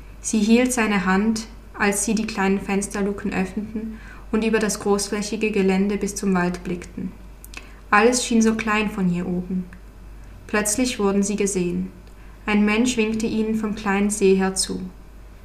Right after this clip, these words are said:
Er konnte es nicht sehen, und so nahm sie seine Hand, und gemeinsam winkten sie zurück.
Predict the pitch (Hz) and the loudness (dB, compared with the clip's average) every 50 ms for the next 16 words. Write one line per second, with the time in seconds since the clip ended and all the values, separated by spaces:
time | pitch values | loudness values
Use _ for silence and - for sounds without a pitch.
0 | - - - - - - 220 226 226 - 262 254 247 254 240 226 226 220 214 - | -20 -20 -20 -10 0 2 2 2 6 6 6 6 6 6 4 4 4 2 2 2
1 | - - 220 196 185 180 180 180 185 190 190 - 208 202 202 202 190 190 202 208 | 0 0 2 4 4 4 4 2 2 2 2 2 2 2 2 2 2 2 0 -2
2 | 208 - 220 220 220 208 190 190 190 185 185 185 185 190 220 226 220 220 208 202 | -2 -2 -2 -2 0 0 0 0 -2 -2 -2 0 0 0 0 -2 -2 -2 -2 -2
3 | 220 202 190 180 175 175 185 185 - 196 190 190 185 180 180 180 180 - 196 190 | 0 0 0 0 2 0 0 0 0 0 0 0 2 2 0 0 -2 -4 -4 -4
4 | 185 - 185 180 - - - - - - | -4 -4 -6 -6 -6 -6 -6 -6 -8 -10